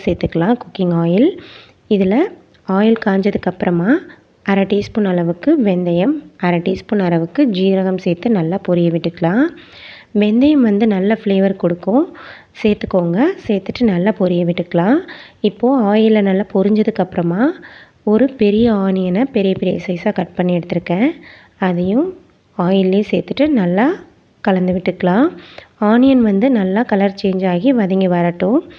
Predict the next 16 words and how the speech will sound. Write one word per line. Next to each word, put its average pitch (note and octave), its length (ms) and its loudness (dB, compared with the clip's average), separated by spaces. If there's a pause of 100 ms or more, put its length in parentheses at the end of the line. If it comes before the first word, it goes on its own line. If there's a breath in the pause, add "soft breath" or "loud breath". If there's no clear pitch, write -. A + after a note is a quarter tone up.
(260 loud breath)
அது G#3 160 2
வரைக்கும் D#4 420 0
நல்லா G3 220 2 (120)
ஆயிலே F#3 400 2
வதக்கி F3+ 300 -2
எடுத்துக்கலாம். E3+ 500 -2 (460 loud breath)
உங்ககிட்ட B3 400 0 (120)
சின்ன C4 240 2
வெங்காயம் B3+ 400 4
இருந்தால் G3 320 2
அது A3 160 2
கூட A#3 160 0
சேர்த்துக்கோங்க, F3+ 540 0 (180)
ரொம்ப G3+ 300 0
டேஸ்டியா F3+ 440 0
இருக்கும். F#3 380 0